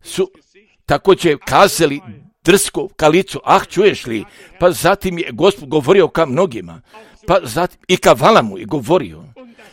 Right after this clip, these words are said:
Pa zatim moramo da sve dopustimo, da čujemo, "Da, pa to je tačno, pa tu si u pravu."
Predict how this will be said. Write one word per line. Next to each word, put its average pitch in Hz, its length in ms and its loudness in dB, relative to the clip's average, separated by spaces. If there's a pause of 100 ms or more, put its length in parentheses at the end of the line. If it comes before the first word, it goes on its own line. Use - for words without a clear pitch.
Pa 175 100 4 (380)
zatim 170 360 -2 (280)
moramo 185 640 0
da 160 160 2
sve 147 520 0
dopustimo, 151 840 2 (260)
da 165 160 0
čujemo, 180 460 -2
"Da, 117 420 -2 (440)
pa 156 140 2
to - 200 4
je 165 140 6
tačno, 104 540 -4 (300)
pa 156 160 0
tu 175 280 2
si 170 200 -2
u 165 120 -2
pravu." 131 520 -2